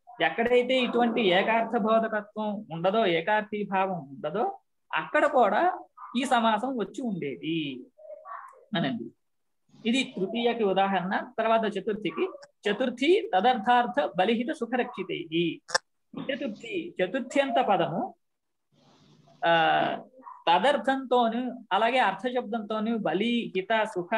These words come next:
రక్షిత మొదలైన శబ్దాలతో కూడా సమాసాన్ని పొందుతుంది అని చెప్తారండి, పైన వస్తుంది. అది కూడా ఎప్పుడైతే చతుర్థ్యంతము ఈ, ఈ తదర్థం గాని అర్థ బలులు గాని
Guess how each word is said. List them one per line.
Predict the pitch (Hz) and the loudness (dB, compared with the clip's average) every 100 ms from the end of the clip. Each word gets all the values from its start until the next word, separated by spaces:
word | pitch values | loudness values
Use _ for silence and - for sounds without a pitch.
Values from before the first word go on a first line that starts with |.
| 226 | 2
రక్షిత | 185 170 214 208 | 0 -4 -4 0
మొదలైన | 196 190 185 190 185 | 0 -2 -4 -4 -4
శబ్దాలతో | 180 170 180 175 | -6 -2 0 0
కూడా | 175 233 | 0 0
సమాసాన్ని | 285 185 190 190 202 - | 0 0 0 0 -4 -4
పొందుతుంది | 185 180 180 160 156 175 165 - - - _ - | -4 -4 -4 -4 0 0 -2 -8 -16 -18 _ -4
అని | 254 262 202 - _ - | -2 -2 -4 -6 _ -4
చెప్తారండి, | 202 202 180 170 - | -2 0 0 0 -2
పైన | 170 202 | 0 2
వస్తుంది. | 190 - 151 165 359 - - - - | 0 -4 -6 -2 -2 -4 -16 -10 -2
అది | 175 262 | 0 0
కూడా | 330 247 180 277 392 - _ _ _ _ _ _ _ _ _ 480 - 494 480 480 480 - _ _ _ _ _ _ _ _ 170 | 2 2 2 0 -2 -8 _ _ _ _ _ _ _ _ _ -20 -20 _ -20 -20 -20 -20 _ _ _ _ _ _ _ _ -2
ఎప్పుడైతే | 170 175 254 277 285 311 | -2 0 2 2 0 -2
చతుర్థ్యంతము | 214 - 247 - 277 269 269 254 277 294 - - - | -2 -2 -4 0 0 2 0 2 2 2 0 -6 -2
ఈ, | 233 247 170 - 190 | 0 0 -2 -4 -2
ఈ | 202 233 202 | 0 2 2
తదర్థం | 185 220 214 240 226 | 2 2 2 2 4
గాని | 226 233 240 208 - - _ _ - | 4 2 -2 -4 -14 -20 _ _ 0
అర్థ | 180 190 254 | 0 0 0
బలులు | 240 202 226 233 | 2 2 0 0
గాని | 220 220 220 233 220 | 0 0 -2 -4 -6